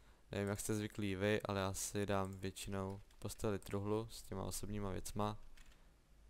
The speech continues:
Když se hraje multiplayer, tak to jsou ty moje věci, které používám jenom já, třeba můj armor nebo takové vychytávky,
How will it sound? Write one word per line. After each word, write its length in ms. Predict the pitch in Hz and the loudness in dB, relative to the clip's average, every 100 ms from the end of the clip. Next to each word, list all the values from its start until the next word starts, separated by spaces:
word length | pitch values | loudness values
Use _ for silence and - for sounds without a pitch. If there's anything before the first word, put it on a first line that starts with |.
| - | -14
Když 140 | - - | -6 -4
se 260 | - - 101 | -2 0 4
hraje 220 | 104 98 | 4 4
multiplayer, 640 | 95 90 101 - 101 101 | 2 -2 -2 6 8 8
tak 160 | - 95 | 4 -4
to 100 | 101 | -6
jsou 160 | - - | -8 -4
ty 140 | 110 | -2
moje 260 | 101 95 95 | 0 2 2
věci, 320 | 95 - 101 | 2 0 -2
které 220 | 95 101 | 0 -2
používám 360 | - 95 98 98 | -2 -4 -2 0
jenom 200 | 107 98 | 0 2
já, 180 | 92 95 | 2 2
třeba 300 | - 95 - - - - - - - - - | -2 -6 -8 -16 -20 -20 -20 -20 -20 -20 -4
můj 140 | 101 - | -2 0
armor 480 | 92 92 98 101 | -2 0 2 2
nebo 240 | 98 92 - | 0 -6 -6
takové 320 | 101 - 95 | -8 -4 -4
vychytávky, 720 | 92 - 101 98 - 101 98 | -4 -6 -4 -4 -4 -4 -6